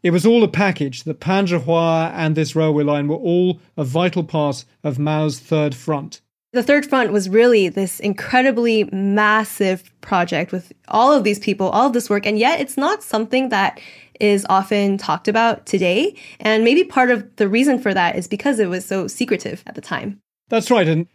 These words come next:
Speaker 1: there were no model workers from the Third Front. There were no kind of enormous People's Daily spreads about the glories of the Third Front because it was a state secret.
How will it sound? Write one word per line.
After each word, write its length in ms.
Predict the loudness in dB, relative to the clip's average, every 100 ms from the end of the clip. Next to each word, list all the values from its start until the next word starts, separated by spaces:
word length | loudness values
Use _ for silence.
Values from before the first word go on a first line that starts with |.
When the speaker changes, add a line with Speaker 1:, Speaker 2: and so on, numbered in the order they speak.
| _
Speaker 1:
there 100 | 2
were 80 | 4
no 160 | 4 4
model 380 | 2 2 0
workers 500 | 2 2 2 0 -4
from 160 | -4 -6
the 100 | -4
Third 280 | -2 -2 -2
Front. 240 | -4 -4
There 100 | -2
were 80 | 0
no 200 | 2 0
kind 200 | 0 -2
of 140 | -2 -8 _ -4
enormous 480 | 0 2 4 2 -2
People's 480 | -2 -2 -2 -4
Daily 320 | -2 0 2 0
spreads 520 | -2 0 2 2 -2
about 300 | -4 -4 -4
the 80 | -6
glories 460 | -2 0 2 -2
of 60 | -6
the 60 |
Third 280 | -6 -2 -2
Front 260 | -2 -4 -4
because 300 | -4 -2 -2
it 100 | -2
was 220 | -4 -4
a 60 | -6
state 300 | -6 -6 -4
secret. 460 | -6 -8 -10 -16